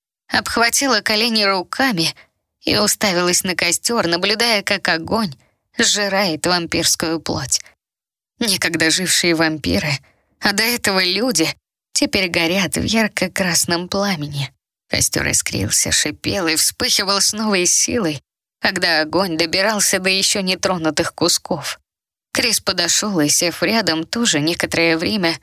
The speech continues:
молча смотрел, как горит костер. «Знаешь, почему я все время ношу с собой зажигалку?» —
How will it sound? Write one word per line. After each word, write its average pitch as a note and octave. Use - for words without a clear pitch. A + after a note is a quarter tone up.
молча F#3+
смотрел, E3+
как D#3+
горит E3
костер. -
«Знаешь, D#3+
почему D3+
я D3
все -
время E3
ношу D#3+
с -
собой D#3
зажигалку?» — D3+